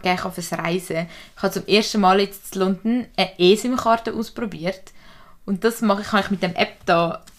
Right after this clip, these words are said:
das ist wie so Product Placement gefühlt gerade, das habe ich mit dem App, wie heisst das, Alleg-, ähm, also Airolo, genau, wie der, der, der, wie der, das Tunnel.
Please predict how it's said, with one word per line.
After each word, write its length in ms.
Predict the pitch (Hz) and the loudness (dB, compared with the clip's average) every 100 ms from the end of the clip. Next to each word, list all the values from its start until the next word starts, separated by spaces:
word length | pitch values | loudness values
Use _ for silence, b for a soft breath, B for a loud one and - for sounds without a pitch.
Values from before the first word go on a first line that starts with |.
| - | -20
das 120 | - | -16
ist 60 | - | -12
wie 60 | 170 | -8
so 120 | 208 | -8
Product 460 | - - - - - | -8 -6 -4 -6 -6
Placement 420 | 175 165 185 175 | -8 -6 -6 -6
gefühlt 300 | - 170 170 | -6 -6 -4
gerade, 180 | 170 - B B B B | -6 -6 B B B B
das 100 | - | 0
habe 80 | 202 | 4
ich 40 | |
mit 120 | 208 196 | 4 4
dem 140 | 190 | 4
App, 300 | - 196 - - b b - | 4 4 0 -16 b b -2
wie 120 | 202 | 2
heisst 220 | 202 196 | 2 2
das, 140 | 202 - | -6 4
Alleg-, 580 | 190 180 180 202 220 - _ - _ - - _ 190 | 6 8 10 8 6 -8 _ -20 _ -20 -20 _ 4
ähm, 280 | 185 175 170 _ | 4 4 -2 _
also 180 | 185 - | -6 -2
Airolo, 720 | - 208 202 214 240 247 220 | 2 4 8 10 12 10 6
genau, 420 | 202 208 208 214 208 | 2 2 4 2 0
wie 80 | |
der, 120 | 208 196 | -2 -4
der, 300 | - 202 185 | 0 2 4
der, 380 | 190 190 180 196 | 4 4 2 -2
wie 120 | 196 | 2
der, 240 | 202 185 | 6 6
das 260 | 180 196 - | 2 -8 -6
Tunnel. 400 | - 202 170 | -4 -2 -2